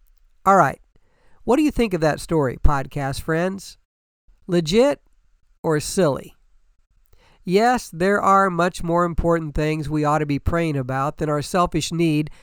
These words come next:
to not to have to walk too far to get into the store. And yet, the other side of that coin is this.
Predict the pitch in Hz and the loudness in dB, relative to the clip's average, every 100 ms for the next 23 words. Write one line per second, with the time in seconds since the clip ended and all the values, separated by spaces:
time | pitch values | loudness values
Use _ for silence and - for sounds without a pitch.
0 | - - 175 180 175 165 160 156 160 160 | -14 -2 2 2 2 0 2 2 4 4
1 | - 165 143 180 170 143 151 160 151 139 | 4 0 4 6 6 4 0 -2 -2 -6
2 | 131 - 226 165 - - _ _ _ _ | -8 0 0 0 -4 -12 _ _ _ _
3 | _ _ _ _ _ 185 220 247 - _ | _ _ _ _ _ -4 2 2 2 _
4 | _ _ _ _ 175 214 262 - 220 196 | _ _ _ _ -2 -2 -2 -2 -2 0
5 | 156 143 - 202 190 147 131 143 160 135 | 0 -2 -4 -2 0 0 -4 -2 -4 -4
6 | - - | -10 -18